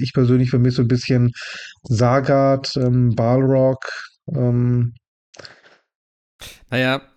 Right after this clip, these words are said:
Speaker 2: du weißt
Speaker 1: ja,
Speaker 2: doch, wie
Speaker 1: das,
Speaker 2: das
Speaker 1: das waren so
Speaker 2: mittlerweile
Speaker 1: zwei Charaktere, die
Speaker 2: wie, du weißt doch, wie das mittlerweile bei Fighting Games läuft. Du kaufst sie zum Vollpreis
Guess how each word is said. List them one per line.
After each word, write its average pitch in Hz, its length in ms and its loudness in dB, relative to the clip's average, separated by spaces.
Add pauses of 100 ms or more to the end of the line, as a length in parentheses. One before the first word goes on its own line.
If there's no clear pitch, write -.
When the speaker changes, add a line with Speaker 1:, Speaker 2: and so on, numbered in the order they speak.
Speaker 2:
du 120 160 -12
weißt 123 200 2
Speaker 1:
ja, 120 40 4
Speaker 2:
doch, 120 60 2
wie 120 40 4
Speaker 1:
das, 117 160 -2
Speaker 2:
das 120 140 -2
Speaker 1:
das - 20 -2
waren 131 120 4
so 131 60 2
Speaker 2:
mittlerweile 123 300 2
Speaker 1:
zwei - 20 -4
Charaktere, 135 540 2
die 147 80 -2 (600)
Speaker 2:
wie, 123 140 -12 (380)
du 110 120 -12
weißt 127 200 -2
doch, 117 40 -6
wie 117 40 -4
das 110 160 -6
mittlerweile 110 420 -4
bei 104 140 -4
Fighting 113 340 -6
Games 101 300 -10
läuft. 107 240 -10
Du 98 40 -18
kaufst 127 260 -6
sie 135 60 -12
zum 123 160 -10
Vollpreis 147 720 -8